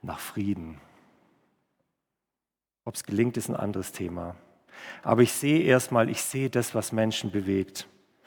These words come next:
Schafe, die nach dem Weg suchen. Und was macht der Mann Gottes?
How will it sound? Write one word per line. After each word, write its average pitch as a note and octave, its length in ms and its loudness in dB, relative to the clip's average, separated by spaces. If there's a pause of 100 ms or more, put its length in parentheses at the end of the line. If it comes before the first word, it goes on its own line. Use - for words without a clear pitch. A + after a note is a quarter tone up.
(1160)
Schafe, A#2+ 400 4
die A2 140 0
nach G2+ 180 -2
dem G2 180 -8
Weg F#2+ 220 0
suchen. F2 500 -10 (800)
Und C3 160 4
was C3+ 160 6
macht D3 220 8
der C3 80 6
Mann B2 220 8
Gottes? D3 520 2